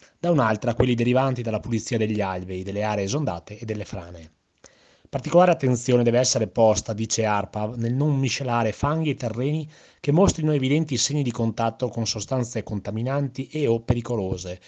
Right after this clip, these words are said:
con quelli che possono essere considerati a prima vista puliti. Per fanghi contaminati, arpa vi intende i detriti alluvionali frammisti a fanghi di depurazione derivanti dalla pulizia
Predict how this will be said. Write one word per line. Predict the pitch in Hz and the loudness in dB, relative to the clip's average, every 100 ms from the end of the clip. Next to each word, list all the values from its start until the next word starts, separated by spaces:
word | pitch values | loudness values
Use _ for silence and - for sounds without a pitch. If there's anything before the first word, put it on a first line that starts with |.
| - - | -20 -18
con | - 104 | -6 2
quelli | 101 107 139 | 4 4 2
che | 101 | 0
possono | 117 117 - 120 | -2 -2 0 0
essere | 117 107 95 | -2 -4 -6
considerati | 101 - 117 113 110 - | -6 -4 0 0 0 -4
a | 92 | -8
prima | 131 139 | -4 -4
vista | 87 - 95 | -6 -10 -12
puliti. | - - 92 80 - 76 _ _ _ - - - | -14 -8 -8 -10 -16 -20 _ _ _ -20 -20 -14
Per | - 139 | -6 0
fanghi | 185 180 156 | 2 4 4
contaminati, | 135 120 120 120 117 104 - 117 | 2 2 2 4 2 0 0 2
arpa | 113 110 107 | 2 0 -2
vi | 113 | 0
intende | 117 110 98 101 | -2 -2 -2 0
i | |
detriti | 107 104 110 104 | -2 -2 -4 -4
alluvionali | 104 104 104 101 107 104 | -4 -2 -2 0 -2 -2
frammisti | 101 101 101 107 - 104 | 0 0 0 -2 -4 -6
a | |
fanghi | 92 113 110 113 110 | -4 -4 -2 -2 -2
di | 104 | -4
depurazione | 101 104 110 101 - - 131 113 | -4 -2 0 -2 -6 0 2 2
derivanti | 92 98 104 110 107 | 0 -2 -2 -2 -4
dalla | 104 101 | -8 -8
pulizia | - 101 - 117 117 | -6 -8 -8 -4 -4